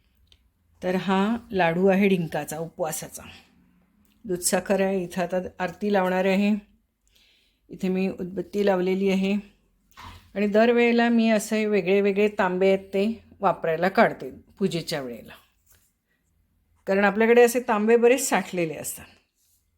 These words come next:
आणि हे बघा, हे छोटंसं मला असं मोर मिळाला, तर मी त्यामध्ये दिवा लावलेला आहे, खाली वाटी ठेवलेली आहे.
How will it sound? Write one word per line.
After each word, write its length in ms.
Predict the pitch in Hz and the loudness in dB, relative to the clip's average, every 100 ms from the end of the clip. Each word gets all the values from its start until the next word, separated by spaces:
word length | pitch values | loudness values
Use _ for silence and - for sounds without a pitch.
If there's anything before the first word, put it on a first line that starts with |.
| _ _ _ _ _ - _ _ | _ _ _ _ _ -20 _ _
आणि 180 | 185 202 202 | -4 -4 -4
हे 160 | 185 214 | 0 0
बघा, 220 | 180 170 | 2 -2
हे 180 | 170 208 202 | 0 -2 0
छोटंसं 520 | 208 220 226 - 233 | -2 0 -2 0 0
मला 240 | 214 190 190 | 2 2 0
असं 300 | 190 - 190 208 - _ _ _ _ _ _ _ _ - - _ _ _ _ _ _ _ | 0 -2 -4 -4 -10 _ _ _ _ _ _ _ _ -20 -20 _ _ _ _ _ _ _
मोर 400 | 202 208 247 269 | 2 6 8 8
मिळाला, 480 | 254 208 175 170 180 - | 8 4 0 -2 -8 -8
तर 140 | 214 214 | -6 -2
मी 180 | 220 220 | -2 -2
त्यामध्ये 600 | 202 190 214 202 220 233 - _ _ _ - | -4 -4 -2 0 0 0 -4 _ _ _ -6
दिवा 320 | 202 185 175 | -2 2 4
लावलेला 460 | 180 170 180 190 196 | 4 0 0 0 0
आहे, 200 | 190 226 | 0 -4
खाली 280 | - 196 196 202 - | -2 -2 -2 -6 -2
वाटी 280 | 202 190 | -2 -2
ठेवलेली 440 | 156 135 135 120 127 | -12 -14 -16 -16 -18
आहे. 160 | - | -20